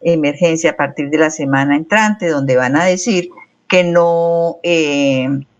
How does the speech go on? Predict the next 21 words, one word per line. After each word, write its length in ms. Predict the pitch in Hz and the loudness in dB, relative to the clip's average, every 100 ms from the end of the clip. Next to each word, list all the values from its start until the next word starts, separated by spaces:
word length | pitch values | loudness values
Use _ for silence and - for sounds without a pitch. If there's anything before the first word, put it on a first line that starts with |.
| _ | _
se 180 | - 175 | -2 2
puede 460 | 180 165 170 165 | 2 2 0 -4
continuar 680 | 175 160 156 143 151 185 180 | -6 -6 -4 -2 2 2 0
con 180 | 175 151 | -4 -2
la 120 | 135 | -2
vida 340 | 135 139 147 | 0 0 0
útil 380 | 151 143 147 143 | 0 -2 -4 -2
del 180 | 135 135 | -2 -4
sitio 380 | - 214 - 147 | -4 -4 0 0
de 60 | |
exposición 680 | 135 - 139 135 160 151 156 _ _ _ _ - | 0 -10 -14 -8 0 0 -2 _ _ _ _ -2
final 520 | 165 156 147 147 143 | 2 2 2 -2 -6
de 260 | - 156 156 | -4 -2 0
residuos 600 | 139 139 160 147 151 151 | -2 -4 0 0 0 2
sólidos 480 | 156 143 143 139 139 | 0 0 -2 -2 -4
que 100 | 135 | -8
está 180 | - | 0
allí 220 | 135 139 139 | 0 0 -2
en 80 | |
el 80 | 143 | -2
sector 600 | - 135 - - 143 143 | -4 -8 -6 0 0 -2